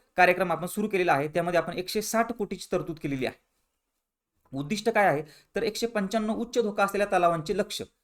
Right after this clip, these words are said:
एकशे पंच्याण्णव जे उच्च, अ, धोका असलेले तलाव आहेत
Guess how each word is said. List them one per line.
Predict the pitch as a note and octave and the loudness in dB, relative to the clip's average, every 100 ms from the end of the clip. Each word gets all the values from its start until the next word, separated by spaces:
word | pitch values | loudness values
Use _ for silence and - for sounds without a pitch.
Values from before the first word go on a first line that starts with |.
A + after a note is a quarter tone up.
| _ _ _ _ - | _ _ _ _ -18
एकशे | - - | -10 -8
पंच्याण्णव | G3 F#3+ F#3 A#3 A3 G#3+ - | -2 -2 2 0 0 -2 -4
जे | D#3 | -2
उच्च, | F#3 G#3+ A#3+ A#3 | -2 -2 -6 0
अ, | F3 D#3 C#3 - _ _ _ D3 | 2 2 0 -4 _ _ _ -6
धोका | F3 G#3 | 0 2
असलेले | G#3 G3+ | 2 2
तलाव | G3+ G3+ G3+ | 2 6 6
आहेत | E3+ B2+ | 6 2